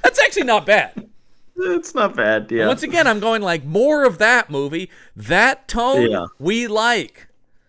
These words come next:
Speaker 1: But he just shoots him, like, eight times. He just, like, empties a gun into him, which I,
Speaker 2: Yeah.
Speaker 1: I, I don't mi-, if the movie had been better structured, if the whole thing had been built, it's,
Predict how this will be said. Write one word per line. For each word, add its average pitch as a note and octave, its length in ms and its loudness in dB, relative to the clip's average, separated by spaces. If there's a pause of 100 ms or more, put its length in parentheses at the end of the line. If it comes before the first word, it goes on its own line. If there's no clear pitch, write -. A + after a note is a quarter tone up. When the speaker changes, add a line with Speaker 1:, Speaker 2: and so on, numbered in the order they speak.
(480)
Speaker 1:
But G#3 120 2
he A3+ 80 2
just C4 200 -2
shoots A3+ 360 -4
him, E3 120 -2
like, A#2 220 -6
eight B2+ 240 -6
times. A2+ 280 -8
He B2 40 -12
just, D3 100 -10
like, C#3 160 -6
empties C3 260 -6
a A#2 60 -8
gun A2+ 260 -6
into F#2+ 300 -14
him, E2+ 100 -16 (220)
which A3+ 180 -4
I, A#3+ 260 0 (520)
Speaker 2:
Yeah. F#3 120 -6
Speaker 1:
I, G#3+ 200 -2
I C4 40 2
don't D4+ 240 -2
mi-, F3+ 240 -4
if C4 200 -2
the A#3+ 100 -2
movie C#4 280 -4
had A3+ 120 -4
been E3+ 160 -8
better C#3+ 240 -4
structured, E3 580 -8 (220)
if G3 200 0
the G3 100 -2
whole G3 180 -2
thing D#3 280 -6
had D#3 120 -8
been D3+ 200 -6
built, B2 300 -2
it's, B2+ 320 -12